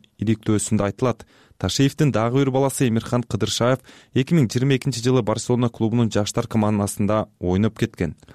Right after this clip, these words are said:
Клубдун материалында Жал Групп Азия компаниясындагы негиздөөчүлөрдүн бири Асанбай Баракатбек Жапарович президенттин аялы Айгүл Асанбаеванын тууган экени жазылган.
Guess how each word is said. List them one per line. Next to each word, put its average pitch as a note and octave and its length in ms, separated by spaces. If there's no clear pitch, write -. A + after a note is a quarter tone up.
Клубдун D#3 380
материалында E3 560
Жал C3+ 240
Групп D3 240
Азия C#3+ 260
компаниясындагы C#3 840
негиздөөчүлөрдүн B2+ 880
бири C#3 400
Асанбай B2+ 560
Баракатбек B2+ 680
Жапарович C3 580
президенттин A#2+ 520
аялы A#2+ 480
Айгүл A2+ 420
Асанбаеванын B2 640
тууган B2 400
экени B2 320
жазылган. F#2 540